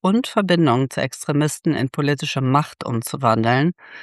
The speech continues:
auch wenn dies unweigerlich zur Stärkung gewalttätiger Extremisten führt, die im Dienste von Al-Qaida stehen.“ Und da ging es unter anderem um Lösegeldzahlungen in Milliardenhöhe. Katar selber, da wurden dann irgendwann auch mal Staatsbürger entführt,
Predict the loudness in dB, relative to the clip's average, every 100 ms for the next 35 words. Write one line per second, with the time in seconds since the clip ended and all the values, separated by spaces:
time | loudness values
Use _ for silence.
0 | -6 -4 0 0 2 0 -4 0 2 4
1 | 4 2 2 0 -4 -8 -10 0 2 2
2 | 0 -2 -2 0 2 0 -2 -2 0 0
3 | -2 -4 -10 -6 -4 -4 -6 -8 -2 0
4 | 0 0 -2 0 -2 -2 -2 -4 -2 0
5 | 0 -2 -2 -2 -4 -4 -6 -8 -6 -6
6 | -10 -16 _ _ _ -20 -20 -20 _ 0
7 | 2 4 2 0 -2 0 2 2 2 0
8 | -2 -2 -2 -6 -4 -2 -2 -2 -4 -2
9 | -4 -4 -4 -2 -2 -2 -6 -8 -10 -10
10 | -4 -2 2 2 4 4 6 4 4 0
11 | -6 -4 -4 -2 -4 -4 -2 -2 -2 -4
12 | -4 -2 -2 -2 -6 -4 -2 -4 -4 -6
13 | -8